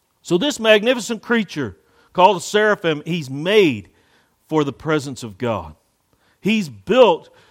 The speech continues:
to give glory to God. And let's notice what he says. "Holy, holy, holy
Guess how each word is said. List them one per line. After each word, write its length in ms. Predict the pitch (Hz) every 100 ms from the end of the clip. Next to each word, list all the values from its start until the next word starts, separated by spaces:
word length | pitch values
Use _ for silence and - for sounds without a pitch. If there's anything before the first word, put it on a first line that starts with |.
| _
to 80 | 196
give 300 | 151 214 151
glory 380 | 151 180 180 160
to 100 | 143
God. 460 | 135 135 113 95 87 _ _ _ _ _ _
And 100 | 151
let's 180 | 208 294
notice 340 | 262 285 262 254
what 160 | 254
he 80 | 220
says. 580 | - 220 214 110 - - _ _ _ _ _ _ _
"Holy, 680 | _ 185 220 277 285 285 240 _ _ _
holy, 720 | - 226 254 262 269 262 240 _ _
holy 840 | _ - 294 269 190 160 170 165